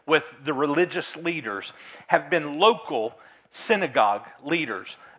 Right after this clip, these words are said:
But now a band of travelers from Jerusalem have shown up to address Jesus. They have shown up. These are the professional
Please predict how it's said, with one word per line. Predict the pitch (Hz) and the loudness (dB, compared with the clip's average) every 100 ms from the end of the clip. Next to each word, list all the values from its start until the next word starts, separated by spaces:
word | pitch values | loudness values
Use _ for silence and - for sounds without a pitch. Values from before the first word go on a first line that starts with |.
| _ | _
But | 143 127 | 0 0
now | 139 151 277 339 165 104 104 107 _ _ _ _ _ _ _ _ - | -6 -2 0 2 2 2 -2 -10 _ _ _ _ _ _ _ _ -4
a | 139 | -2
band | 127 214 247 247 240 240 240 - | 2 2 4 0 0 -2 -6 -4
of | 170 170 - - _ - | -2 -2 -6 -20 _ -12
travelers | - 226 202 170 185 165 143 - | -2 2 2 2 -2 -2 -6 -8
from | - 156 143 - - | 0 2 0 -8 -18
Jerusalem | - 151 151 127 131 262 - - 131 104 92 90 120 _ _ _ _ _ _ _ _ _ _ _ _ _ - | -10 -6 -4 -2 -2 -2 -4 -8 -6 -6 -8 -12 -20 _ _ _ _ _ _ _ _ _ _ _ _ _ -18
have | - 170 - | 0 0 0
shown | - - 208 170 | -4 2 4 6
up | 170 113 87 - _ _ - | 6 6 2 -14 _ _ -8
to | 175 | -4
address | 135 113 120 113 - - _ | -4 0 0 0 -6 -20 _
Jesus. | - 113 92 - - - - _ _ _ _ - _ _ - | -12 -10 -12 -18 -20 -20 -20 _ _ _ _ -20 _ _ 4
They | 170 220 233 | 8 8 6
have | 175 190 | 2 2
shown | - 214 185 | 2 4 8
up. | 135 117 | 6 6
These | 190 247 170 | 2 2 4
are | 220 | 4
the | 180 147 175 - | 4 0 -4 -6
professional | - 214 180 - - 208 - - 170 143 101 | -4 0 0 2 6 6 4 -2 -2 0 -2